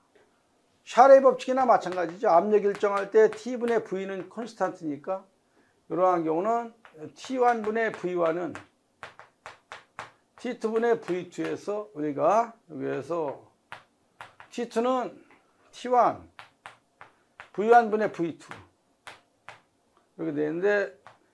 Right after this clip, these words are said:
이니셜 템퍼레이처가 이십 플러스 이백칠십삼. 게다가 여기에서 다섯 배가 됐다 그랬어요. 브이 투가 브이 원의 다섯 배. 브이 투가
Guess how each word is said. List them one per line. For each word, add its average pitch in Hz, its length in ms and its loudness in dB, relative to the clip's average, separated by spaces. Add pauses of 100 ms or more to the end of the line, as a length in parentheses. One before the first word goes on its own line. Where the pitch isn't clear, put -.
(340)
이니셜 208 840 6
템퍼레이처가 196 680 2
이십 185 400 -6
플러스 147 440 0 (1400)
이백칠십삼. 170 880 -2 (1400)
게다가 202 600 4 (720)
여기에서 190 800 2 (420)
다섯 233 400 6
배가 208 220 10
됐다 156 260 0
그랬어요. 135 360 -6
브이 214 280 -2
투가 202 320 2
브이 190 200 -4
원의 175 300 4
다섯 131 420 -10
배. - 140 -16 (160)
브이 208 280 -4
투가 240 460 4